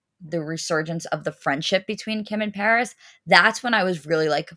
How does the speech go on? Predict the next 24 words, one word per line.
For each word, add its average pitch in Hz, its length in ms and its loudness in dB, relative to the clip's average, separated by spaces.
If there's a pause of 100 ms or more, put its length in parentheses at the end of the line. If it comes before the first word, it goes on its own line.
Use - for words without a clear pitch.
(180)
full 170 280 6
on 156 260 2
board 147 260 -2
with 165 140 -10
Paris, 180 380 0
because 165 420 -2 (720)
once 190 380 0
I 285 100 4
saw 202 240 4
her 185 100 2
with 175 140 -2
Kim, 165 160 -2
and 170 80 2
I 175 60 0
think 202 180 -6
it 262 40 -2
was 262 100 -2
at 220 120 0
the 175 60 -6
Christmas 160 360 -10
party, 180 300 2
I 156 60 6
was, 165 140 -2
like, 165 160 -4